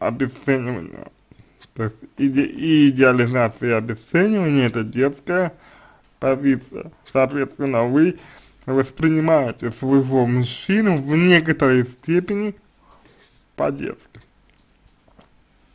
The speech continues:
Вот. Что не может н-, н-, не сказываться негативно на ваших с ним отношениях.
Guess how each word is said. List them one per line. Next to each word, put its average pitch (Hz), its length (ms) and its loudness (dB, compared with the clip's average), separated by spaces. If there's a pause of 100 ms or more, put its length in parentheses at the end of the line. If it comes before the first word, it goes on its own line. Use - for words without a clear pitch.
(340)
Вот. - 240 -14 (1200)
Что 143 380 2
не 127 120 2
может 147 480 2
н-, 139 60 -2
н-, 139 1800 -2
не 143 80 4
сказываться 131 760 4
негативно 139 920 -2 (640)
на 123 260 -2
ваших 156 480 0
с - 20 -12
ним 123 240 -4
отношениях. - 720 -6